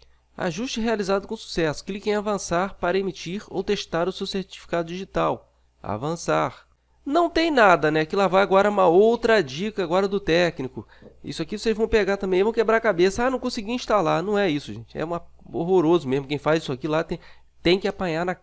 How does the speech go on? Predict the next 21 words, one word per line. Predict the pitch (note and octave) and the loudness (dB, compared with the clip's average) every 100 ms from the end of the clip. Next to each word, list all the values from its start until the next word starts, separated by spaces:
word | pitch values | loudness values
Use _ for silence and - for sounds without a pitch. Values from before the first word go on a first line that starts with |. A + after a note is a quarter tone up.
| _ | _
é, | - - | -8 -6
tem | G3+ | -6
que | A#3 | -4
levar | A3 A3 | -2 0
tapa | A3+ A#3 | -2 0
na | A#3 | -4
cara, | - C#3 B2+ | -2 0 0
gente. | A2 A2 E3 | -2 -10 -8
Não | G3 | -6
tem | A#3 A3+ | -4 0
jeito | F3+ F#3 | 0 -2
pra | E3+ | -8
um | |
cara | D#3+ D#3 | -6 -6
desse | C3 D3 - | -6 -8 -6
fazer | C#3+ B2+ | -6 -6
uma | C#3 B2 | -8 -10
programação | B2+ C3 C3 B2+ D3 | -8 -8 -8 -10 -12
de | D3 | -14
porco | _ D3+ C#3+ - | _ -2 -2 -4
desse. | G#2+ G2+ - | -6 -6 -8